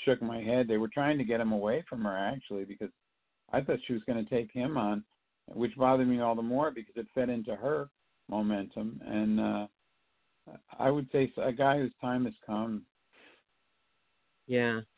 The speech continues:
Speaker 2: yeah. Um, and then one of my <laughs> biggest puzzles is, uh, Chris Hayes, who shows up at eight o'clock, uh, on the East Coast,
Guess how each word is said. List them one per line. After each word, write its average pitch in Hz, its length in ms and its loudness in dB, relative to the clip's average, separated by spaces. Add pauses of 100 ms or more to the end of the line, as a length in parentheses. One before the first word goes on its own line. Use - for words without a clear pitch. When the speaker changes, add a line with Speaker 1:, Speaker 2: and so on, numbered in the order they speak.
(400)
Speaker 2:
yeah. 117 340 -2 (580)
Um, 147 320 4 (260)
and 180 140 2
then 226 320 4
one 180 200 2
of 175 80 2
my 156 280 4 (200)
<laughs> - 1200 -18
biggest 226 320 2
puzzles 131 480 -2 (200)
is, 135 240 -6 (140)
uh, 131 180 0 (460)
Chris 190 180 -4 (120)
Hayes, 127 340 -2 (100)
who 139 80 -4 (140)
shows 139 220 -4
up 127 160 2 (500)
at 123 140 -2 (600)
eight 165 160 4
o'clock, 135 440 -4 (520)
uh, 120 400 -6
on 120 160 -4
the 120 80 -8
East 135 200 -10 (100)
Coast, 120 260 -2